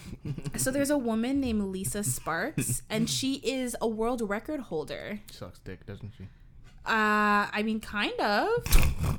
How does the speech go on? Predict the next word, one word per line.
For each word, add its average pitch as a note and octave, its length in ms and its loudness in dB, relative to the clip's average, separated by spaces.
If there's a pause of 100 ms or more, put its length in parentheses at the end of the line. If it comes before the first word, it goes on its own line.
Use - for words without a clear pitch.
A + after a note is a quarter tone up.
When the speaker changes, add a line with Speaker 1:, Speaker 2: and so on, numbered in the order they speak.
(3000)
Speaker 2:
<laughs> - 400 6